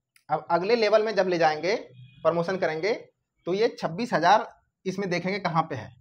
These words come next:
छब्बीस हज़ार। तो आपको यहाँ पे दिखेगा छब्बीस हज़ार तीन सौ। अब छब्बीस हज़ार तीन सौ से पहले पच्चीस हज़ार पाँच सौ है,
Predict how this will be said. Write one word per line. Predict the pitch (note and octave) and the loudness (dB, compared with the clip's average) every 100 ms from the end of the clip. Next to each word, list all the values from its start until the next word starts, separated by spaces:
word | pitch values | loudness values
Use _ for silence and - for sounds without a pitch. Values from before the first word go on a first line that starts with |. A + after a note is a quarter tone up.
| _ _ _ _ _ - | _ _ _ _ _ -16
छब्बीस | D3+ D#3 C#3+ | -8 -6 -6
हज़ार। | A#2+ - _ _ _ F#3+ | -8 -14 _ _ _ -6
तो | |
आपको | F#3 F#3+ G3 A3 | 0 0 2 0
यहाँ | G3+ | 2
पे | G#3+ | 0
दिखेगा | F#3+ E3+ F#3+ E3+ C4+ - _ _ _ - | -2 -2 0 0 0 -8 _ _ _ -10
छब्बीस | D#3 E3 A#3+ | -8 -6 -6
हज़ार | F3+ F3+ A#3+ - _ - | 0 2 2 -2 _ -4
तीन | A#3+ G#3 | -2 -2
सौ। | - A#2 _ _ _ _ - | -6 -14 _ _ _ _ -6
अब | D#3+ - | -4 -4
छब्बीस | E3 A3+ | -2 2
हज़ार | G#3 | 2
तीन | G#3 A3+ | 0 0
सौ | A3+ | -2
से | A3 | 0
पहले | A3 G#3+ | 0 0
पच्चीस | G3+ - A#3+ | 0 -2 0
हज़ार | G3+ A3 - | 4 4 2
पाँच | G3 G3+ | -2 -2
सौ | - | -2
है, | A3+ | -4